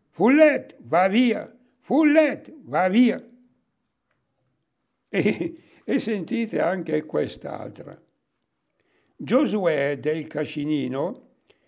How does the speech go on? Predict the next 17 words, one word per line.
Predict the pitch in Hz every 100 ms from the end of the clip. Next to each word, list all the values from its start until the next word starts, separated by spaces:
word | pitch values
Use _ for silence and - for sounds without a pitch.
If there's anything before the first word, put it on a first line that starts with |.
| _ _
che | 170
si | 165 160
era | 165 143
fatta | 160 185 180
la | 147
roba | 135 175 170 156
col | 143 139
denaro | 135 131 143 170 160 143
del | 135 139
padrone | 139 131 151 165 120 143 - _ _ _ _ _ _
e | 135
si | 120 -
era | 165 170
fabbricata | 147 147 143 139 139 156 165 151
la | 143
casa | 135 156 147 127 120
propria | 127 147 175 170 143 147 147